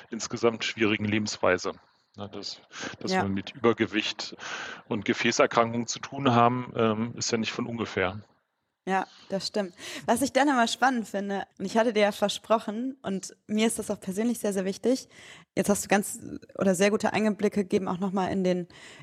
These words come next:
Speaker 2: in deinen beruflichen Alltag, sag ich mal, aber was mich auch total interessieren würde, wäre, ausbildungstechnisch kommst du ja nicht unbedingt aus dem Gesundheitswesen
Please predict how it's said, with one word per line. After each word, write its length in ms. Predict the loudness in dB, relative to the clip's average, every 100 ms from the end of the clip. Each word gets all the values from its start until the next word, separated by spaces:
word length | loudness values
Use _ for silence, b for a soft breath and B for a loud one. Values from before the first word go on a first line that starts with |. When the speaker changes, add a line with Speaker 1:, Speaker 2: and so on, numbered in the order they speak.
| -2
Speaker 2:
in 120 | 4
deinen 180 | 4 4
beruflichen 460 | 0 0 0 0 2
Alltag, 360 | 2 4 2
sag 160 | 2 2
ich 160 | 0 0
mal, 160 | 2
aber 100 | 2
was 140 | 0 -2
mich 180 | 0
auch 80 | 0
total 340 | 0 -4 -2 -2
interessieren 420 | -4 -4 -2 0
würde, 220 | 0 0
wäre, 300 | 0 0 -2 B B B B B B _ _
ausbildungstechnisch 1080 | 4 4 4 2 2 0 0 0 0 -2 0
kommst 340 | 0 -2 0
du 40 | 0
ja 100 | 2
nicht 240 | 2 0
unbedingt 340 | 0 0 0 -2
aus 120 | -2
dem 100 | 0
Gesundheitswesen 960 | 2 0 2 0 2 2 4 4 2